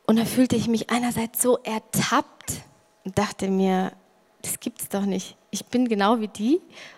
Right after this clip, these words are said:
und das kritisiert Jesus jetzt." Und andererseits habe ich mich so aufgeregt, dass die Maria bei Jesus zu Füßen sitzt und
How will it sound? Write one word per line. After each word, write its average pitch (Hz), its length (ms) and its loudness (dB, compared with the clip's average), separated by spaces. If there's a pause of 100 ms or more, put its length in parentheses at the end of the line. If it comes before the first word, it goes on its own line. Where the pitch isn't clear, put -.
(120)
und 220 180 2
das 196 160 2
kritisiert 196 540 0
Jesus 190 320 -4
jetzt." - 300 -4 (1500)
Und 214 220 4
andererseits 247 760 4 (1200)
habe 208 160 6
ich 220 120 2
mich 220 160 0
so - 180 -2
aufgeregt, 233 880 -2 (540)
dass 208 220 0
die 220 160 -2
Maria 214 960 0
bei 202 80 2
Jesus 226 500 0
zu - 100 -6
Füßen 277 600 4
sitzt 190 400 -4 (500)
und 240 280 2